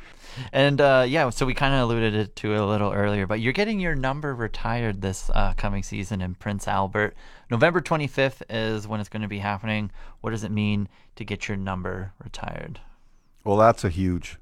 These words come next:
Speaker 2: huge honor for me, Sean. Um,
Speaker 1: With Prince Albert, I should
Speaker 2: yeah,
Speaker 1: say,
Speaker 2: with
Speaker 1: yeah.
Speaker 2: Prince Albert, yeah. Yeah, yeah. Curtis Hunt, the G M, got a hold of me, and I played with Curtis on the, uh, our eighty-five Cup team, coincidentally, but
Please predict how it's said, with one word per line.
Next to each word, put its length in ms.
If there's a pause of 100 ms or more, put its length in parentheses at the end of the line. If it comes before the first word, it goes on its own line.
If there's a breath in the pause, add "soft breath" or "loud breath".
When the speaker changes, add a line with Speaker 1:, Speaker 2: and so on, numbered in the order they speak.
(140)
Speaker 2:
huge 400
honor 400 (100)
for 160
me, 340 (360)
Sean. 420
Um, 340 (300 loud breath)
Speaker 1:
With 160
Prince 220
Albert, 260
I 40
should 80
Speaker 2:
yeah, 320
Speaker 1:
say, 40
Speaker 2:
with 140
Speaker 1:
yeah. 40
Speaker 2:
Prince 280
Albert, 340
yeah. 360 (220)
Yeah, 260
yeah. 220
Curtis 380
Hunt, 300
the 100
G 220
M, 160
got 180
a 60
hold 200
of 60
me, 160
and 160 (340)
I 80
played 280
with 160
Curtis 360
on 180
the, 220
uh, 140 (560)
our 160
eighty-five 480
Cup 240
team, 300 (500)
coincidentally, 720
but 240